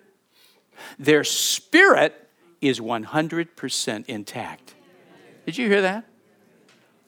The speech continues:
And so she would talk about these, these, these children who would come to the Lord, who would en-, who would engage true repentance, who would, who would be just beaming with the Holy Spirit,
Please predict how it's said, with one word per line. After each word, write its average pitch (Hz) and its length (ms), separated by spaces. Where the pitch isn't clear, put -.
And 190 160
so 214 140
she 226 220
would 196 180
talk 302 380
about 139 460
these, 180 320
these, 175 340
these 160 300
children 196 460
who 208 200
would 180 320
come 262 380
to 226 160
the 202 100
Lord, 226 400
who 208 140
would 202 140
en-, 180 240
who 180 140
would 180 100
engage 180 580
true 226 200
repentance, 226 720
who 190 120
would, 185 220
who 208 120
would 175 420
be 185 140
just 151 400
beaming 226 520
with 139 160
the 147 120
Holy 135 280
Spirit, - 640